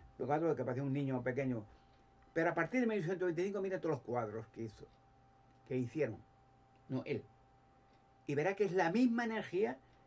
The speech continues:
que la sábana de Turín. ¿Y sabe qué es esa energía? Demoníaca. Mírelo,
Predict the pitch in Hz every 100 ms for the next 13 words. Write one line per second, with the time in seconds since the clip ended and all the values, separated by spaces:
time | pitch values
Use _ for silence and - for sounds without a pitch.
0 | - - 131 135 120 165 165 151 131 107
1 | 107 104 - - - - - - - -
2 | - - 143 180 208 190 165 180 143 139
3 | 127 120 - - - - - - - -
4 | 123 101 104 117 117 - - - - -
5 | - - - - - - - - - -
6 | - - - 247 247 117